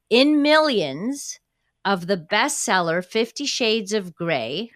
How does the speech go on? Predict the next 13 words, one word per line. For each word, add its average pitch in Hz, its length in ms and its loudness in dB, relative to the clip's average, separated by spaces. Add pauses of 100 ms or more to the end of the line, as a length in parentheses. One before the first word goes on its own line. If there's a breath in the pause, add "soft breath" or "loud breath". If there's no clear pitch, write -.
which 170 260 -8
revolves 185 480 0
around 190 240 2
a 160 60 -4
B 170 200 -4
D 208 120 -2
S 196 220 0
M 180 140 -2
relationship, 147 640 -6
had 185 260 -2
been 185 180 -2
sold 220 640 -2
worldwide 196 1080 0